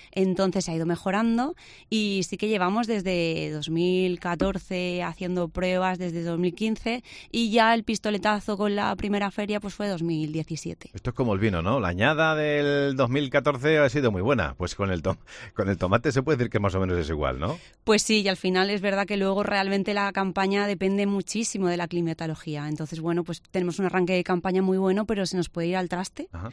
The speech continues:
Speaker 1: Nunca mejor dicho, pues si tenemos una climatología muy cambiante, no tenemos nuestro sol, o demasiado tenemos, que a veces también afecta.
Speaker 2: Hmm.
Speaker 1: Entonces, sí, está muy sujeto a la climatología.
Speaker 2: ¿El objetivo sería,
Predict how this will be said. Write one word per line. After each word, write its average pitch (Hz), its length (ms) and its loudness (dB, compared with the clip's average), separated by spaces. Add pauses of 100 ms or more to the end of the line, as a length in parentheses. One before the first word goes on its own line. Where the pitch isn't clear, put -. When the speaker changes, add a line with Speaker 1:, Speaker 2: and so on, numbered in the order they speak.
(120)
Speaker 1:
Nunca 185 180 -2
mejor 175 260 -2
dicho, 180 260 -6
pues 175 200 -6
si - 760 -6
tenemos 165 760 2
una 196 160 -2
climatología 170 640 -6
muy 165 140 0
cambiante, 185 880 -2 (220)
no 190 100 -2
tenemos 170 320 2
nuestro 175 380 -2
sol, 202 560 -2
o 196 160 2
demasiado 175 580 -2
tenemos, 190 600 0 (220)
que 180 100 -2
a - 20 2
veces 165 180 -4
también 165 220 0
afecta. 185 640 -6
Speaker 2:
Hmm. 101 140 2
Speaker 1:
Entonces, 85 340 -2
sí, - 120 -4
está 165 160 -4
muy 185 140 2
sujeto - 360 -4
a 180 40 2
la 170 80 -2
climatología. 156 640 -4 (640)
Speaker 2:
¿El 87 120 0
objetivo 95 360 2
sería, 160 320 2